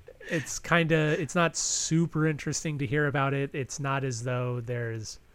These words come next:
all sorts of crazy traditions that happen. The president rides in a limousine. They usually walk a little bit because Jimmy Carter started the tradition of walking a mile, the last mile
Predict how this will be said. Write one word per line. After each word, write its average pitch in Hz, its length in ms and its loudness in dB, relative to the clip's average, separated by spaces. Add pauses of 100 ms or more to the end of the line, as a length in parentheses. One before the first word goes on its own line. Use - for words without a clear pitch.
(220)
all 143 100 2
sorts 139 300 -2
of 127 80 -2
crazy 135 580 0
traditions 123 920 0
that 127 260 2
happen. 123 680 -2 (120)
The - 60 -20
president 127 420 -2
rides 123 300 2
in 127 100 0
a 123 80 0
limousine. 120 600 0
They 113 100 -2
usually 120 320 0
walk 117 320 0
a 127 60 -2
little 117 240 0
bit 117 360 -2
because 113 600 -4 (320)
Jimmy 123 220 -4
Carter 120 340 -2
started 120 320 -2
the 113 80 -6
tradition 120 420 -6
of 110 220 -10 (500)
walking 117 460 0
a 117 80 -4
mile, 113 580 -2 (220)
the 131 100 -2
last 117 320 -2
mile 117 480 -4